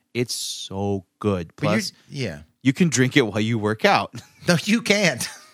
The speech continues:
Speaker 1: You just mix it in a
Speaker 2: Just 'cause you
Speaker 1: Gatorade
Speaker 2: put it in
Speaker 1: bottle, and you're
Speaker 2: Gatorade.
Speaker 1: like, "Mm, athletic."
Speaker 2: <laughs>
Speaker 1: Yeah.
Speaker 2: No, that's not how that works. I don't think you can
Speaker 1: That's
Speaker 2: just put
Speaker 1: exactly
Speaker 2: things
Speaker 1: how
Speaker 2: in a
Speaker 1: it
Speaker 2: Gatorade
Speaker 1: works.
Speaker 2: bottle and be like, "All right, now it's cool to take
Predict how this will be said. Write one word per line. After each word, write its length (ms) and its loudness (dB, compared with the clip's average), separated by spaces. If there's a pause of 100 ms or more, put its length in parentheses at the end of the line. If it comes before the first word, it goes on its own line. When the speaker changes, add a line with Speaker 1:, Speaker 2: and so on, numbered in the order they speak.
(160)
Speaker 1:
You 80 0
just 220 0
mix 280 4
it 180 4
in 60 6
a 20 6
Speaker 2:
Just 120 0
'cause 60 0
you 100 4
Speaker 1:
Gatorade 20 4
Speaker 2:
put 100 6
it 120 4
in 60 0
Speaker 1:
bottle, 460 2
and 160 4
you're 160 2
Speaker 2:
Gatorade. 40 0
Speaker 1:
like, 260 2 (380)
"Mm, 500 2
athletic." 680 2 (260)
Speaker 2:
<laughs> 80 2 (220)
Speaker 1:
Yeah. 360 0
Speaker 2:
No, 80 2
that's 180 0
not 120 0
how 100 2
that 160 0
works. 320 -4
I 80 2
don't 100 2
think 140 -4
you 120 -4
can 120 0
Speaker 1:
That's 140 2
Speaker 2:
just 180 2
put 40 6
Speaker 1:
exactly 260 2
Speaker 2:
things 120 2
Speaker 1:
how 120 4
Speaker 2:
in 80 -2
a 20 -4
Speaker 1:
it 40 -8
Speaker 2:
Gatorade 260 0
Speaker 1:
works. 200 -4
Speaker 2:
bottle 260 -4
and 80 -6
be 100 -4
like, 80 -4
"All 120 -4
right, 160 0
now 220 -2
it's 120 -4
cool 200 -4
to 80 -2
take 360 -4